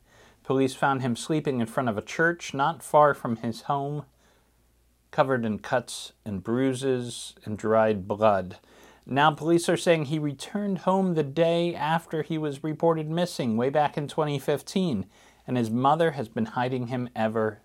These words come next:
since, this according to C N N. Neighbors say they've seen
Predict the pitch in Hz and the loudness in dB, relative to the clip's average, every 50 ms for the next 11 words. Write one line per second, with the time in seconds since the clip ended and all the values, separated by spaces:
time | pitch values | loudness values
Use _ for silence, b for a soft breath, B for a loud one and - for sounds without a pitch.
0 | _ _ - - - - 151 127 98 76 - - - - - 107 95 - - 104 | _ _ -18 -16 -10 -4 -4 -4 -4 -4 -8 -14 -12 -8 -6 -8 -6 -6 -8 -8
1 | - - 107 98 98 98 95 92 90 - - 113 101 98 98 101 104 101 95 98 | -4 -2 -4 -2 -2 -4 -6 -6 -6 -6 -6 -6 -4 -4 -4 -4 -4 -4 -4 -6
2 | - b b b b b b b b b b 113 123 143 185 240 247 226 226 165 | -10 b b b b b b b b b b -2 0 2 2 2 2 2 2 2
3 | 117 107 110 113 - - - - - - - 165 170 175 165 160 151 139 127 113 | 2 2 0 -4 -6 -10 -14 -12 -8 -4 0 2 2 2 2 2 2 0 0 -2
4 | - - - - 202 214 240 233 208 160 131 - | -6 -8 -6 -2 0 2 2 4 4 2 0 -2